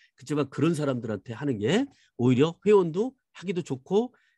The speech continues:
회원도 쉽게 합니다. 그러니까 그렇게 해서 만들어. 그래놓고 이제 어떻게 계속 가면 되잖아. 그러면 할 때까지 가는 거야. 할 때까지 계속 주기적으로 가시면 돼. 주기적으로. 그러니까 씨앗을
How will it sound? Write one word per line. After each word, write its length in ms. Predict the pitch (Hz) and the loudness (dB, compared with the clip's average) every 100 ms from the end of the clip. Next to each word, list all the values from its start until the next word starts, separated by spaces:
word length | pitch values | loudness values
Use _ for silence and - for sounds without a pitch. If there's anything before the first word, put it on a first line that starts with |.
| _ | _
회원도 220 | 208 196 | 6 6
쉽게 240 | 175 - 185 | 4 0 2
합니다. 540 | 143 120 92 117 202 214 | 2 4 2 2 0 -2
그러니까 320 | 120 - 151 - _ _ _ | -10 -6 -6 -6 _ _ _
그렇게 180 | 139 175 | -4 -2
해서 140 | 180 | -2
만들어. 480 | 113 127 147 131 92 _ _ _ - | -2 -2 0 0 -2 _ _ _ 2
그래놓고 680 | 165 220 190 - 208 294 - _ _ _ _ | 4 6 4 4 4 2 -4 _ _ _ _
이제 180 | 139 160 | 0 2
어떻게 340 | 170 139 208 254 - | 2 2 0 -2 0
계속 280 | 226 381 - | 0 2 0
가면 200 | 220 190 | -2 0
되잖아. 680 | 147 233 277 143 113 185 185 | 0 0 0 -2 -2 -4 -4
그러면 400 | 190 214 156 123 _ | -4 -2 -4 -10 _
할 180 | - 262 | -8 0
때까지 320 | 415 349 233 | 0 0 -2
가는 240 | - 156 | -2 0
거야. 120 | 202 165 | 2 0
할 100 | 185 | -4
때까지 480 | 208 170 127 117 135 | -6 -6 -4 -6 -8
계속 600 | - 107 107 117 185 196 _ - _ _ | -16 -16 -14 -6 -6 -6 _ -20 _ _
주기적으로 460 | - 226 285 277 277 | -10 -4 0 2 0
가시면 320 | - 240 240 | -2 -2 0
돼. 80 | - | -2
주기적으로. 640 | - 107 101 95 98 - - | -6 -6 -4 -4 -6 -10 -10
그러니까 320 | 185 180 123 - - _ | -6 -4 -4 -6 -20 _
씨앗을 480 | - 262 254 202 233 | -6 2 2 2 0